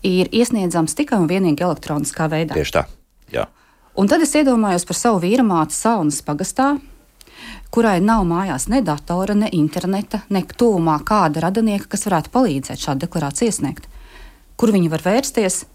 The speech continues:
Speaker 1: Tuvākajā klientu apkalpošanas centrā. Un vēl viena laba lieta. Šie centri nav izolētas salas. Šie centri atrodas vai nu pagasta pārvaldes ēkā,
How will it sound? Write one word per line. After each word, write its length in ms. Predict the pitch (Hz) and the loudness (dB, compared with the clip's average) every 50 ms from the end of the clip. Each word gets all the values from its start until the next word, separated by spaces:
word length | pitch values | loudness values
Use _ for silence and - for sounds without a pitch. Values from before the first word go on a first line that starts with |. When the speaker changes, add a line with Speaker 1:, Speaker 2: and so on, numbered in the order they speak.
| - _ - | -20 _ -4
Speaker 1:
Tuvākajā 640 | - 185 180 214 233 240 240 240 226 214 196 170 156 - | -2 0 2 4 2 2 2 0 0 0 0 0 -2 -2
klientu 320 | - 185 190 196 180 147 | -2 -2 0 2 2 0
apkalpošanas 680 | 135 151 - - 151 135 131 - - - - 151 147 - - | -2 -4 -8 -8 -8 -8 -8 -8 -10 -8 -8 -8 -8 -8 -6
centrā. 340 | - 147 160 160 - - - - - - _ _ _ _ _ - - - - - | -4 -4 -4 -4 -6 -10 -12 -12 -18 -20 _ _ _ _ _ -20 -20 -18 -8 -2
Un 100 | - 151 | 0 4
vēl 180 | 180 247 330 | 4 4 6
viena 240 | 320 339 311 254 226 | 6 4 4 4 4
laba 240 | 220 220 214 185 170 | 2 0 0 0 -2
lieta. 360 | 170 180 151 123 - 190 - - - _ - - - | -4 -4 -6 -8 -8 -8 -10 -10 -12 _ -20 -14 -10
Šie 240 | - - - 156 147 | -8 -6 -6 -6 -4
centri 600 | - - 175 196 233 294 359 359 302 202 180 - - | 0 0 0 2 4 2 2 2 0 -2 -2 -2 0
nav 300 | 196 214 254 247 208 - | 2 4 4 4 2 2
izolētas 680 | - 247 247 226 180 165 160 156 156 - - 151 - | 0 0 0 0 0 0 0 -2 -4 -4 -6 -8 -6
salas. 460 | - - 202 202 151 127 - - - - - - - - - - | -2 -2 -2 -2 -2 -4 -6 -10 -12 -12 -16 -20 -20 -20 -16 -12
Šie 220 | - - - 135 - | -10 -8 -8 -8 -6
centri 560 | - - 175 185 208 254 302 339 - 277 - | -2 0 0 2 4 4 4 4 2 0 -2
atrodas 640 | - 185 208 220 - 190 165 151 147 147 151 - - - | 0 0 -2 0 0 -2 -2 -2 -2 -4 -6 -8 -8 -6
vai 420 | - 156 160 180 214 254 269 233 185 | -6 0 2 2 4 4 2 2 2
nu 160 | 175 156 151 - - - - - _ - - | 0 0 -2 -4 -12 -20 -20 -20 _ -6 0
pagasta 400 | 165 175 190 254 269 - - 294 | 0 0 2 2 0 0 -2 -4
pārvaldes 680 | 277 - 233 240 269 269 247 240 226 208 185 196 - - | -2 0 2 2 2 2 2 0 0 -2 -2 -4 -2 0
ēkā, 420 | 226 226 240 254 254 - 226 214 | 2 2 2 0 0 0 -2 -2